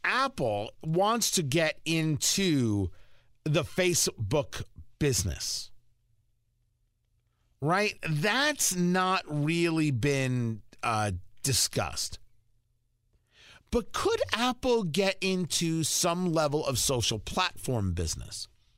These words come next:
Remember, these are the people who said, "Parler, you can't be on our app store." And of course, Tim Cook was wrong.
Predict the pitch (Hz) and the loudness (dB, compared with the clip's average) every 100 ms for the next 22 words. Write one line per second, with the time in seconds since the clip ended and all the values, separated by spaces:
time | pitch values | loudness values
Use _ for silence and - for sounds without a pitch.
0 | - - - - 196 139 135 143 196 160 | -20 -18 -6 -2 0 2 0 2 2 0
1 | 180 175 202 165 - 160 156 156 135 160 | 0 0 0 2 2 2 2 0 0 0
2 | 139 143 143 135 131 123 120 113 - 113 | 0 0 0 2 0 0 -2 -2 -2 0
3 | 147 170 - 214 196 - 190 160 170 151 | 0 -2 0 0 2 0 -2 0 -2 -2
4 | 147 107 120 90 73 | -2 0 0 -2 -8